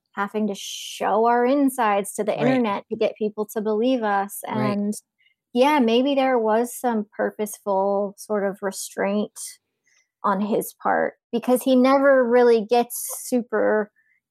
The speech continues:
Speaker 1: detailed about, like, specific trauma,
Speaker 2: Right.
Speaker 1: you know,
Speaker 2: Right.
Speaker 1: or he references his body a lot, but he doesn't tell us a lot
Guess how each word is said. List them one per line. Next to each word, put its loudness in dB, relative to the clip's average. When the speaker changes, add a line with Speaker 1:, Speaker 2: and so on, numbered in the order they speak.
Speaker 1:
detailed 0
about, -2
like, -4
specific -6
trauma, -2
Speaker 2:
Right. -8
Speaker 1:
you 2
know, 0
Speaker 2:
Right. 4
Speaker 1:
or 0
he 2
references 2
his 2
body 4
a 4
lot, 2
but -2
he -4
doesn't -2
tell 0
us -2
a -2
lot 2